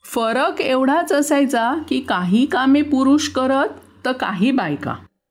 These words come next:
पण सहभाग सगळ्यांचाच होता. विचाराने प्रगत कुटुंबात जन्म घेण्यास भाग्यच कामी येत असेल बहुधा.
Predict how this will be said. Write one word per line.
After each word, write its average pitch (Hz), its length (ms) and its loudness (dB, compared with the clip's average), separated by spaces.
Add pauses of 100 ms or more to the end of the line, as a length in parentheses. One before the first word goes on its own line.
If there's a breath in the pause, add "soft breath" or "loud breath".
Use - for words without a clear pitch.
(420)
पण 277 200 0
सहभाग 196 600 0
सगळ्यांचाच 226 760 0
होता. 190 320 -2 (1000)
विचाराने 269 1040 0 (420)
प्रगत 220 420 -2
कुटुंबात 285 580 2
जन्म 220 320 2
घेण्यास 233 600 0 (260)
भाग्यच 165 720 -2
कामी 196 360 2
येत 196 220 0
असेल 190 320 0
बहुधा. 160 400 0